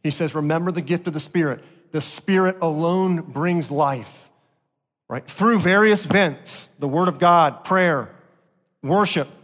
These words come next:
community, gospel community. And therefore guard, guard those vents, guard the deposit of the Holy Spirit,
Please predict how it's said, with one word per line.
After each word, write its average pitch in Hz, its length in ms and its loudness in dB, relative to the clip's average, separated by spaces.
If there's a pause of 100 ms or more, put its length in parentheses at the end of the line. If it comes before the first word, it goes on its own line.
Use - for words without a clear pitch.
community, 175 500 2
gospel 175 460 2
community. 175 520 0 (2250)
And 147 140 -2
therefore 175 340 0
guard, 151 640 2 (560)
guard 180 440 4
those 180 240 2
vents, 160 720 -4 (240)
guard 185 340 4
the 185 80 0
deposit 175 500 0
of 165 80 -2
the 156 100 -2
Holy 156 220 -2
Spirit, 131 420 -4